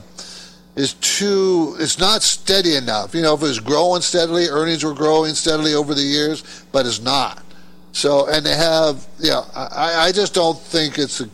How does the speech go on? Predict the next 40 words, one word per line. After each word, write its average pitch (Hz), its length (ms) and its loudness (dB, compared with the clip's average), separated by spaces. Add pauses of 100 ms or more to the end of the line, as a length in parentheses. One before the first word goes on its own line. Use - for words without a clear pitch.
great 139 240 -2
stock 120 360 -4
to 113 100 -10
own. 95 340 -10 (800)
I 123 200 0
don't. 120 280 2
I 139 160 2
will 196 140 4
say 226 220 4
this. 185 400 0 (680)
Mutual 202 240 2
funds 185 240 2
are 147 100 4
buyers. 127 600 -2
There 135 100 -2
was 127 80 -2
a 127 80 -2
hundred 196 240 0
fifty-five 175 480 0
mutual 156 420 0
fund 156 320 -4
owners 143 360 -2
of 120 80 -4
this 117 160 -6
stock 123 400 -4
a 110 80 -8
year 131 260 -2
ago, 101 420 -8 (320)
and 107 80 -12
today 156 300 2
there's 117 240 -2
two 180 220 -2
hundred 143 360 -8
seventy-eight. 120 760 -2 (760)
So, 127 840 4 (320)
you 170 100 0
know, 147 200 2 (180)
they 143 180 4
like 156 260 4
it. 165 140 0